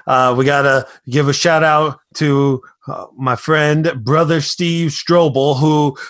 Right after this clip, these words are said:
was supposed to be on this, uh, on this group, but, you know, he decided to take advantage of the restrictions that have been lifted in northern Michigan, and he went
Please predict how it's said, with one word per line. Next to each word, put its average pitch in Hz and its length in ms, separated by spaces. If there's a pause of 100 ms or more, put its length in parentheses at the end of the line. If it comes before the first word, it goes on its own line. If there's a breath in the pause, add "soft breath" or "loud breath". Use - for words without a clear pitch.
(140 loud breath)
was 139 200
supposed 185 380
to 190 80
be 185 260
on 180 400
this, 165 460
uh, 147 440 (240)
on 160 200
this 151 180
group, 139 340 (400 loud breath)
but, 123 280
you 120 100
know, 113 60
he 151 180
decided 156 540
to 127 80
take 165 260
advantage 160 600 (100)
of 139 200
the 127 180
restrictions 180 1000 (200 loud breath)
that 143 160
have 131 120
been 131 180
lifted 156 420
in 147 120
northern 156 360
Michigan, 151 580
and 135 180
he 151 200
went 147 440